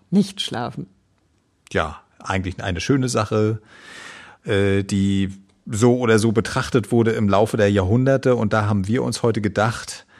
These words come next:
Speaker 2: wir gucken uns das mal an, wie sich die Gedanken und die, diese Überlegungen rund ums Schlafen entwickelt haben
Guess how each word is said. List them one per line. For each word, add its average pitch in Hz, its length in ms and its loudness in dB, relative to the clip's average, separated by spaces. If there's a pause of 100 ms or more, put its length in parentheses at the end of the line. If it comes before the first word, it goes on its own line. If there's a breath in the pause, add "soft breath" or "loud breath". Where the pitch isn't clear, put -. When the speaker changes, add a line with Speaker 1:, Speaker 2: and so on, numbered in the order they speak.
(220 soft breath)
Speaker 2:
wir 107 400 -4
gucken - 360 -8
uns 127 240 -4
das 120 180 -2
mal 107 180 0
an, 135 320 -4
wie 127 140 -4
sich 143 300 -6
die 117 400 -2
Gedanken 123 680 -2
und 110 180 -2
die, 104 280 0
diese 101 340 -2
Überlegungen 117 1120 0 (360)
rund 104 320 2
ums 131 180 -6
Schlafen 117 400 -4
entwickelt 110 420 -2
haben 95 200 -8